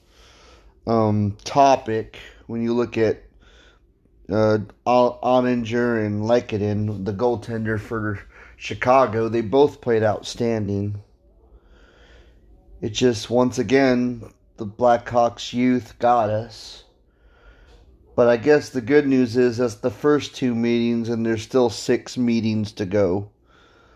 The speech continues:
They can't beat us in all six meetings, and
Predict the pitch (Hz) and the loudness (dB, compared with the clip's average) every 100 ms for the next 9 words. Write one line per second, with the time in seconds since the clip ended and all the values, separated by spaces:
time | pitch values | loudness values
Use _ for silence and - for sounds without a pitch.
0 | _ _ _ _ _ 123 113 170 147 113 | _ _ _ _ _ 0 0 2 0 0
1 | 110 131 117 110 117 117 113 110 - 113 | 0 2 2 0 -2 -2 0 -2 -6 -8
2 | 104 - 107 107 104 113 127 117 107 98 | -8 -8 -4 -2 -2 -2 -4 -4 -6 -4
3 | 101 | -4